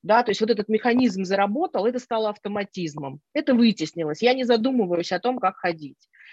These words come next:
Я научился ездить на велосипеде, говорить, и можно перечислять сколько угодно. То есть когда у нас сформировался шаблон, сформировался паттерн, он стал автоматическим и вытеснился в бессознательную память.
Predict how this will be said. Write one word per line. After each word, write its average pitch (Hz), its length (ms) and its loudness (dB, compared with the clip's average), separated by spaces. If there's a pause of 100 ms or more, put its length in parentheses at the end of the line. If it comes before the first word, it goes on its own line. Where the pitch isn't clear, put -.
(160)
Я 262 140 2
научился 294 500 4
ездить 214 320 2
на 196 60 4
велосипеде, 226 640 4
говорить, 233 500 6
и 214 40 2
можно 233 260 2
перечислять 226 540 -2
сколько 214 300 -4
угодно. 160 500 -4 (360)
То 254 80 4
есть 254 160 2
когда 233 400 4
у 226 80 6
нас 220 240 2
сформировался 208 760 2
шаблон, 254 500 -2
сформировался 214 880 -2
паттерн, 285 440 -2
он 214 160 -6
стал 202 260 0
автоматическим 196 880 -4
и - 40 2
вытеснился 196 640 -4
в 170 40 -8
бессознательную 185 760 -2
память. - 460 -4